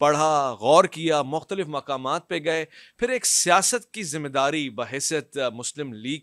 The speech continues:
के अमीर की हैसियत से आपने निभाई। मगर एक पॉइंट ऐसा है कि जिस पे इकबाल और कायद जमा होते हैं, वो है अंदर की सफाई और बाहर लोगों के लिए दूरअंदेशी और बेहतरीन रास्ता फराहम करने की ख्वाहिश और तलब।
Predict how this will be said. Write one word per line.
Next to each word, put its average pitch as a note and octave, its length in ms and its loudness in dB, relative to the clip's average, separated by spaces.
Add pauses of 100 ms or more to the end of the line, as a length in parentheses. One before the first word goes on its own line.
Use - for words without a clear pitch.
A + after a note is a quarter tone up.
के C#3 260 -6 (220)
अमीर F3 340 -4
की D#3 140 -10
हैसियत A#2 340 -8
से C#3 120 -6
आपने A2+ 280 -4
निभाई। A2 400 -8 (460)
मगर F#3 160 -10 (140)
एक C4+ 360 -8 (360)
पॉइंट E3 400 -6
ऐसा C#3 300 -6
है C3+ 80 -6
कि B2+ 100 -14
जिस B2 160 -10
पे B2 140 -12
इकबाल A2 460 -8
और G#2+ 100 -12
कायद G#2 320 -12 (320)
जमा G#2+ 300 -10
होते E2+ 300 -20
हैं, - 160 -20 (400)
वो C3 120 -10
है D#3 120 -6
अंदर D#3 380 -6
की F3 140 -12
सफाई C3 460 -6 (460)
और C#3+ 180 -4
बाहर C#3 560 -4
लोगों D3 500 -4
के G3 140 -4
लिए F#3 260 -4
दूरअंदेशी C#3+ 680 -4
और C#3 120 -4
बेहतरीन A#2+ 540 -10
रास्ता A#2 480 -4 (320)
फराहम A#2 360 -8
करने A2+ 300 -12
की B2 120 -16
ख्वाहिश G#2 520 -10
और A2 60 -10 (100)
तलब। F2+ 240 -14